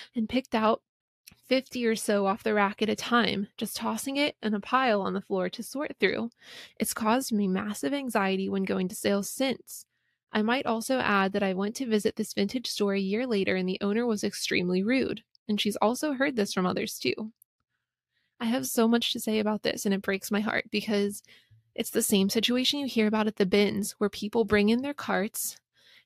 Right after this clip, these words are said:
they cover them with tarps, so they fill up as much as possible, cover it with tarps, they hoard things so nobody else can look at it. They're very territorial. And it's so sad that if you're in a estate sale, when someone grabs things and throws them into a pile, that it's considered, like, off limits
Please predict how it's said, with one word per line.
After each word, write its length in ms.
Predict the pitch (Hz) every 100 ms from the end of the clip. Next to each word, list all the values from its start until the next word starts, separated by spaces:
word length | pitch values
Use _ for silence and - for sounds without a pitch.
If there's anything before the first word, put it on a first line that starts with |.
| -
they 120 | 208
cover 360 | - 214 208 254
them 180 | 262
with 220 | 214 208 -
tarps, 760 | - 196 240 - - - - -
so 180 | -
they 140 | 202 190
fill 340 | - 247 262
up 200 | 233 226
as 100 | 208
much 240 | 202 220 262
as 80 |
possible, 640 | - 214 208 - 220 226 262 _ _ _ _ -
cover 280 | 233 240
it 40 | 262
with 160 | 233
tarps, 520 | - 202 202 - - - _ _ _
they 140 | 208
hoard 440 | 202 - 247 262 240
things 480 | 202 202 233 254 - -
so 240 | - 208
nobody 320 | 196 220 240 220
else 180 | 220
can 160 | - 202
look 180 | 190 -
at 200 | 208 202
it. 180 | 233 220
They're 100 | 196
very 300 | 196 214 226
territorial. 960 | - 220 214 - 220 196 185 180 226 - - - - - -
And 120 | 226
it's 140 | 233
so 160 | - 302
sad 380 | - 254 285 208
that 140 | 202 -
if 160 | 202
you're 120 | 208
in 40 | 202
a 40 |
estate 340 | 202 196 190 -
sale, 200 | 202 226
when 100 | 202
someone 240 | 208 190
grabs 420 | 185 190 190 196
things 260 | 226 226 208
and 140 | 196
throws 260 | 202 196 202
them 120 | 208
into 260 | 196 196 196
a 60 |
pile, 420 | - 190 185 214
that 100 | 226
it's 160 | 196 -
considered, 560 | - 202 - 196 190 190
like, 220 | 196 -
off 300 | 190 196 -
limits 640 | 202 185 202 - - -